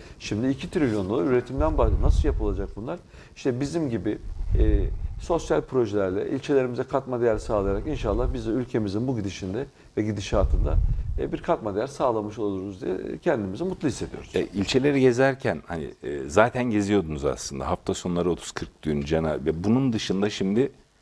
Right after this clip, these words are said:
Speaker 2: milletvekili adayı olarak sahadasınız. Ya, e, size gelen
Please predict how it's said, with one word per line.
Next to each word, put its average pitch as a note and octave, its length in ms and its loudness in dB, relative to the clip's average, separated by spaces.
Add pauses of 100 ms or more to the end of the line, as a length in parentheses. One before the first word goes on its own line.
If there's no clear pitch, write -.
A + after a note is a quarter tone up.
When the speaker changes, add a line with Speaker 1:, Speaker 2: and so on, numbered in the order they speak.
(220)
Speaker 2:
milletvekili G#2+ 540 4
adayı G#2 200 6
olarak F2 300 2
sahadasınız. D2+ 720 -6 (560)
Ya, E2+ 200 2 (160)
e, F2+ 260 2
size A2 320 2
gelen B2 360 4